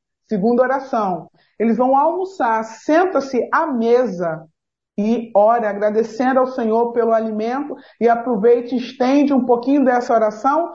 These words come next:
em prol daqueles que estão na rua. E olha essa oração, "Deus,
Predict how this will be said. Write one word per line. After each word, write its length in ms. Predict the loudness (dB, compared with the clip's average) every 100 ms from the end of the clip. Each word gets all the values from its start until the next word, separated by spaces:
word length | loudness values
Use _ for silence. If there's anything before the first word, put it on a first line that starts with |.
| -16 _
em 280 | -6 -4 -4
prol 300 | 0 2 4
daqueles 480 | 0 -2 -4 -4 -4
que 100 | 0
estão 420 | -2 0 -2 2 2
na 300 | 2 2 0
rua. 420 | 0 2 2 0
E 80 | 0
olha 200 | 0 0
essa 240 | -2 -2 -4
oração, 440 | -4 -4 -4 0
"Deus, 380 | 2 4 2